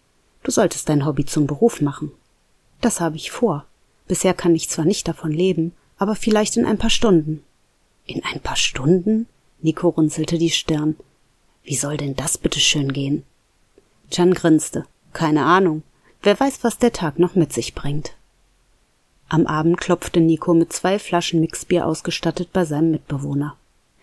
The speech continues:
Es rumpelte, dann ertönte ein dumpfes „Komm rein“ von drinnen. Nico drückte die Klinke herunter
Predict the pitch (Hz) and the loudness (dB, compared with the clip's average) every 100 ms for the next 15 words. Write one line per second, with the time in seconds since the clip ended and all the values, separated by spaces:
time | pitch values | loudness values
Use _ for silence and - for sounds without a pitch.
0 | _ _ - - - 165 170 - - 151 | _ _ -10 -10 2 6 8 8 6 2
1 | 139 175 - 214 - 175 165 - 156 165 | 2 2 2 -2 2 2 4 2 4 4
2 | 156 - 170 - - - 147 139 143 143 | 2 2 -4 -4 -8 -2 0 0 0 2
3 | 139 - _ _ - 143 139 - 143 135 | 0 -4 _ _ -8 -4 -2 -2 -4 -4
4 | _ _ _ _ _ _ _ _ _ _ | _ _ _ _ _ _ _ _ _ _
5 | _ - 175 - 190 170 147 165 156 170 | _ 4 4 4 0 -2 -4 -4 -4 -2
6 | - 170 151 147 143 151 143 147 | 4 4 4 -2 0 -2 -2 -8